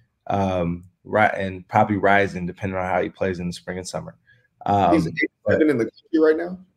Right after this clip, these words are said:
Speaker 1: What's that?
Speaker 2: He's eighty-seven in the country right now?
Speaker 1: Yep.
Speaker 2: It's not it.
Speaker 1: Nah, but I mean, going from on rank to eighty-seventh overnight is,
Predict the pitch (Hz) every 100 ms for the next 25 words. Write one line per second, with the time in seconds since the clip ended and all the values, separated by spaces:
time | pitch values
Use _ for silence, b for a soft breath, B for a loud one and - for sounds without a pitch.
0 | _ _ _ - 107 131 - - _ _
1 | _ _ - 131 - 120 127 123 127 123
2 | 113 127 123 135 139 143 156 _ _ _
3 | _ - 110 - - _ _ _ _ _
4 | _ _ _ _ _ _ _ _ - 104
5 | 104 101 - - _ _ _ _ _ -
6 | 113 104 95 92 92 92 90 90 - 110
7 | 104 98 85 98 92 95 95 - 90 90
8 | - 98 90 87 87 85 92 87 82 87
9 | 85 82 82 -